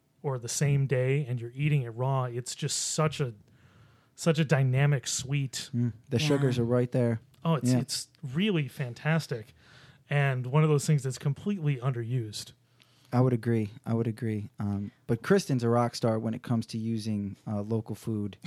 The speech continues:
Speaker 3: <laughs>
Speaker 2: And when it, when you talk about your seasonal adventure and
Speaker 1: Sure.
Speaker 2: corn being at its peak ripe, ripeness, um,
Speaker 3: Yeah, I
Speaker 2: she
Speaker 3: was
Speaker 2: was
Speaker 3: gonna
Speaker 2: right there to grab the first case. So
Speaker 3: <laughs>
Speaker 2: I, I'll definitely give her props in that realm. She's been, she's been using the, the,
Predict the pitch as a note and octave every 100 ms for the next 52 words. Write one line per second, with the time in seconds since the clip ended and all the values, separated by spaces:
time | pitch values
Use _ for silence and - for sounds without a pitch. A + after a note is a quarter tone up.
0 | - A#3 - B2 C#3 C#3+ - C3+ C3+ B2
1 | C#3+ C#3 C3 B2 B2 - C3+ C3 C3 A#2+
2 | A2+ B2+ C3 C3 B2+ A#2 A2+ A2 E3+ F3+
3 | C#3 C3+ C3 B2 B2+ A#2+ A#2 _ _ C3
4 | A#2+ A#2 - B2 - B2 B2 - _ -
5 | B2 C3 A#2+ A2 - - - - - -
6 | A2 G#2+ E3+ E3 D3 C#3+ B2+ C#3+ C3+ -
7 | C3 B2+ B2+ B2 A#2 - B2 A2+ - A#2
8 | G#2+ - B2 A2+ - D#3 C#3 D3 D#3+ D3
9 | C3+ D3 D#3 D3 C3+ A#3 E3 - C3 C#3+
10 | C#3+ - C3+ B2+ - B2+ B2 A#2 B2+ A#2+
11 | A#2 A2+ B2 A#2 B2 A#2+ A#2 B2 A#2+ B2
12 | B2+ B2+ B2+ B2+ A#2 - -